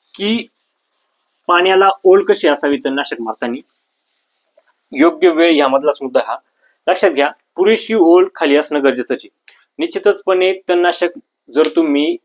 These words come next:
मारलं आणि जर जमीन अतिशय कोरडी असली आणि जर साधारणपणे अठ्ठेचाळीस तासाच्या आत जर तुम्ही त्या प्लॉटला पाणी जर दिलं नाही, तर परिणामी गवत हे कमी जळत असतं. त्यामुळे जर कोरड्यात जरी तणनाशक मारलं, तर एक अठ्ठेचाळीस तासाच्या आत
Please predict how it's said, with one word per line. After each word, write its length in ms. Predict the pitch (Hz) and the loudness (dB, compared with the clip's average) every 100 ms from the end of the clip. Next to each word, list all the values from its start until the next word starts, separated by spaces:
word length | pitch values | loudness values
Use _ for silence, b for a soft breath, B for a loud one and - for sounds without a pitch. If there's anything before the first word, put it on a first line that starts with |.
| _ | _
मारलं 380 | 143 135 117 143 - _ _ _ | -2 0 0 -2 -4 _ _ _
आणि 340 | 143 151 165 - _ _ | -4 0 -2 -4 _ _
जर 200 | 135 170 | 2 2
जमीन 320 | 170 170 180 175 | 2 0 0 -2
अतिशय 380 | 170 208 - 202 | -4 -4 -2 -2
कोरडी 400 | - 185 196 202 | 2 4 4 2
असली 240 | 156 117 - _ _ _ | 0 -8 -20 _ _ _
आणि 300 | 143 170 170 | -8 -6 -4
जर 160 | 147 175 | -2 -2
साधारणपणे 440 | 170 131 120 139 | 0 0 0 -2
अठ्ठेचाळीस 440 | 135 - 135 160 160 | -4 -4 0 0 2
तासाच्या 320 | 170 156 127 | 0 0 0
आत 60 | 117 | 0
जर 100 | 120 | -2
तुम्ही 340 | 120 135 139 165 - b b b _ _ | -2 -4 -6 -8 -12 b b b _ _
त्या 100 | 151 | -2
प्लॉटला 340 | 147 139 139 139 | 0 0 0 -2
पाणी 280 | 151 147 | -2 -2
जर 140 | 156 135 | 0 -2
दिलं 260 | 139 127 | -2 -6
नाही, 120 | 117 131 | -10 -8
तर 40 | 123 | -6
परिणामी 400 | 139 135 139 147 | -4 -4 -4 -4
गवत 300 | 127 147 165 139 | 0 2 2 -2
हे 60 | 135 - | -6 0
कमी 180 | 190 165 | 2 2
जळत 200 | 139 123 | 2 0
असतं. 240 | 131 - - b b b | -4 -8 -18 b b b
त्यामुळे 320 | 175 190 208 | -4 0 2
जर 120 | 196 208 | 2 0
कोरड्यात 400 | - 190 190 214 | 2 4 4 2
जरी 120 | 220 208 | 0 0
तणनाशक 320 | 208 208 180 | -4 -4 -6
मारलं, 240 | 143 285 330 | -4 -4 -4
तर 60 | 208 | -4
एक 140 | 202 - | -6 -4
अठ्ठेचाळीस 460 | 175 - 196 196 208 | -6 -4 0 0 0
तासाच्या 320 | 202 180 | 0 0
आत 60 | 123 | 0